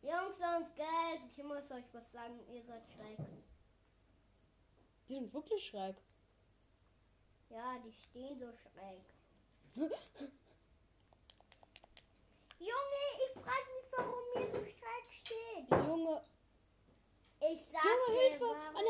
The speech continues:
Speaker 2: Hexe
Speaker 1: steht
Speaker 2: mal
Speaker 1: ihr
Speaker 2: wieder.
Speaker 1: so schräg?
Speaker 2: Was ist das?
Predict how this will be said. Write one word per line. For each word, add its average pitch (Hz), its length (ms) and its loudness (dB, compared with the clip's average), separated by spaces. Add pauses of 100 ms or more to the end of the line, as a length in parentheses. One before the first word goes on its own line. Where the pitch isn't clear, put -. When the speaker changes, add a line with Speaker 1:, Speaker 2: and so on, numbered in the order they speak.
Speaker 2:
Hexe 453 220 -2
Speaker 1:
steht 381 140 0
Speaker 2:
mal 381 120 0
Speaker 1:
ihr 339 80 -4
Speaker 2:
wieder. 339 240 0
Speaker 1:
so 311 80 -4 (240)
schräg? 247 320 -20 (1700)
Speaker 2:
Was 214 160 -12
ist - 160 -18
das? 202 260 -12